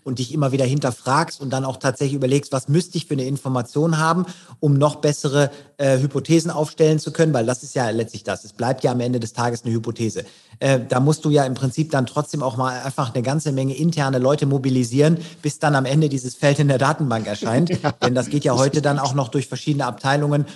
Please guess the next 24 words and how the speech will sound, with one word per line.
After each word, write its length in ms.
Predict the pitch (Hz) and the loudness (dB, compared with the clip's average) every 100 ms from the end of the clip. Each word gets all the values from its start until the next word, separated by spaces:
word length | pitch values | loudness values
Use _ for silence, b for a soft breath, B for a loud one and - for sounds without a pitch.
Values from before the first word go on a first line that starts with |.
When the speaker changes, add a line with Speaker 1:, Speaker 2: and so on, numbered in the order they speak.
| B | B
Speaker 1:
und 140 | 131 | -8
vielleicht 340 | 127 139 151 156 | -2 2 2 2
sogar 180 | 151 151 | 2 2
noch 240 | 143 - | 2 0
Richtung 280 | 147 151 131 | -2 0 0
Datenschutz, 580 | 131 156 - 156 151 131 | 0 -2 -4 -4 -4 -6
wobei 240 | 127 127 | 2 4
das 180 | 127 - | 2 0
jetzt 180 | 120 123 | -8 -8
ein 40 | |
Thema 280 | 139 139 135 | -2 0 2
ist, 180 | 127 b b - | -2 b b -10
über 200 | 131 131 | 0 2
das 200 | 135 123 | 2 -2
ich 100 | 117 | 0
ungern 320 | 156 139 139 | 2 2 0
spreche. 420 | - 135 139 135 | -2 -4 -2 -2
Lass 200 | 120 - | -4 -4
uns 140 | 131 - | -8 -6
deshalb 320 | 123 127 - | -6 -4 -4
einfach 260 | 127 117 107 | -4 -4 -6
an, 280 | 113 131 123 B B B - | -4 -4 -4 B B B -2
äh, 120 | 135 | 0
an, 320 | 131 127 | 0 -2